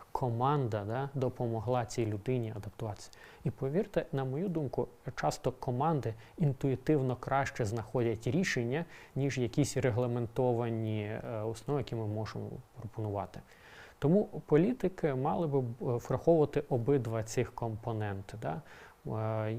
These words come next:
я вважаю, що мав би бути якийсь централізований, да, який більш універсальний і узгоджений, і він, е,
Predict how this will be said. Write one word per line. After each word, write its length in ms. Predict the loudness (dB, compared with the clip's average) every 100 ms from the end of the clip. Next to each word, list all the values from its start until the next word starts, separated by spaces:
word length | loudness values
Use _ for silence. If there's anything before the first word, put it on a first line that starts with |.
| -2
я 100 | 0
вважаю, 380 | 0 0 0 0
що 200 | -2 -2
мав 260 | 2 2
би 140 | 2 0
бути 280 | 0 0 -2
якийсь 220 | -4 -4
централізований, 920 | -4 -4 -4 -4 0 2 2 0 -2
да, 220 | -2 0
який 460 | 0 -2 -4 -4 -2
більш 380 | -2 -2 -4 -6
універсальний 760 | -4 -2 -4 -2 0 0 -2 -2
і 100 | -4
узгоджений, 460 | -2 -4 -4 -6
і 100 | -4
він, 240 | -2 0 -2 -8 -20 -20 -20 -10 0
е, 300 | 2 2